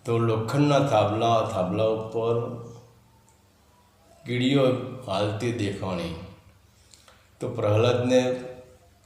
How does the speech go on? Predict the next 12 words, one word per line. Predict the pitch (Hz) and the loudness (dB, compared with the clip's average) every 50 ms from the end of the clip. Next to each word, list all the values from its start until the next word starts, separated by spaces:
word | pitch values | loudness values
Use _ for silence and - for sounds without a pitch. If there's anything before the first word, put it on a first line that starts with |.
| _ _ _ - | _ _ _ -16
વિશ્વાસ | 113 113 113 104 - - 131 131 127 - | -10 -8 -4 -4 -2 0 2 2 2 2
આવી | 117 113 113 113 110 107 | 2 0 0 0 -2 -2
ગયો, | 107 110 110 117 120 123 - - - - - | 0 0 2 2 2 2 0 -2 -4 -6 -6
એના | 120 113 113 113 110 | -6 -4 -2 0 -2
ગુરુનામાં | 104 104 104 104 113 117 120 120 120 123 120 110 | -2 0 -2 -2 0 0 0 0 0 0 0 -2
વિશ્વાસ | 113 107 - - 127 120 104 | -2 -4 -4 -2 -2 -2 -2
આવી | 110 117 117 117 | 0 0 0 0
ગયો, | 117 117 117 | 0 -2 -4
શ્રીબાઈમાં | 113 - - 113 113 117 117 113 117 117 117 117 117 113 113 | -4 -4 -6 -6 -4 -4 -4 -2 -2 -2 -2 -2 -2 -4 -4
વિશ્વાસ | 110 107 107 113 110 107 104 | -4 -6 -6 -6 -6 -6 -6
આવી | 110 107 110 | -6 -6 -6
ગયો, | 107 107 107 107 - | -8 -10 -12 -12 -14